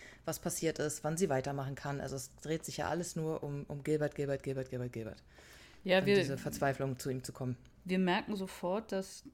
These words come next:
Speaker 2: sie ohne ihn gar nicht weiß, wer sie ist und wo
Speaker 1: Mhm.
Speaker 2: sie, wo sie hingehört. Das ist schon, ne, und ich, ich konnte nicht einschätzen, okay, wie alt ist sie, weil ich finde, sie wirkt älter. Ähm,
Speaker 1: Ja.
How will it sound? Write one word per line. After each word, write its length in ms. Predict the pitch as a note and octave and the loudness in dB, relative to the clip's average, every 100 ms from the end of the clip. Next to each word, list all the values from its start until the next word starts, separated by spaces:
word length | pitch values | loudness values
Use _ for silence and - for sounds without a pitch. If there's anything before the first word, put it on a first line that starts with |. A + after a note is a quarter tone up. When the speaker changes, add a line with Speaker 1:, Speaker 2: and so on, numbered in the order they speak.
| G3 | -12
Speaker 2:
sie 300 | - F#3 F#3+ | -6 -2 -2
ohne 300 | - F3+ G#3+ | -2 0 0
ihn 340 | - G3 G3+ F#3+ | 2 2 2 2
gar 200 | E3+ F#3 | 0 0
nicht 260 | G3 - | -2 -4
weiß, 520 | E3 D#3+ F#3+ A3 - F3+ | -4 -2 -2 -6 -8 -6
wer 200 | F#3 G3 | -4 -2
sie 100 | G3 | -2
ist 440 | C4 B3+ - - - | -4 -4 -8 -14 -8
und 240 | E3+ E3 F#3 F#3 F#3 | -8 -8 -12 -16 -8
wo 80 | D#3+ D#3 | -4 -2
Speaker 1:
Mhm. 40 | |
Speaker 2:
sie, 400 | F3+ F3+ F#3 F3 F3+ | -2 -2 -4 -8 -10
wo 100 | F3+ | -6
sie 140 | F#3+ | -2
hingehört. 600 | A3 D4+ D3 D3+ - - - _ _ _ _ _ - | 2 2 0 -4 -8 -12 -20 _ _ _ _ _ -8
Das 240 | E3+ D#3+ | -8 -8
ist 240 | - - - | -10 -8 -8
schon, 400 | G3+ G3+ F#3+ - | -6 -4 -6 -4
ne, 260 | D#3 G#3 - | 0 0 0
und 180 | F#3+ | -2
ich, 260 | - - - | -2 -4 -6
ich 200 | A#3 - | -8 -2
konnte 260 | B3 B3+ A#3+ | 4 4 4
nicht 240 | G#3 - | 2 2
einschätzen, 540 | G3 B3+ A#3 G3+ - | 2 2 0 -4 -4
okay, 340 | F#3 - G3+ F#3 | -6 -4 -4 -2
wie 160 | F#3+ | -2
alt 180 | - E3 | -2 -4
ist 220 | - B3+ - | -4 -6 -4
sie, 260 | F#3+ F#3+ | -4 -4
weil 140 | F3 - | -4 -6
ich 100 | - | -2
finde, 240 | A3+ A3+ | 2 4
sie 260 | G3 G3 F3 | 2 0 0
wirkt 380 | G3 G#3 - - | -2 -4 -8 -4
älter. 460 | E3 A3 - G#3 C4+ - - _ _ _ _ F3 | -4 -2 -4 -4 -8 -16 -20 _ _ _ _ -8
Ähm, 440 | F3 F3 F3+ F3+ - | -4 -4 -4 -6 -2
Speaker 1:
Ja. 180 | C#3+ | -2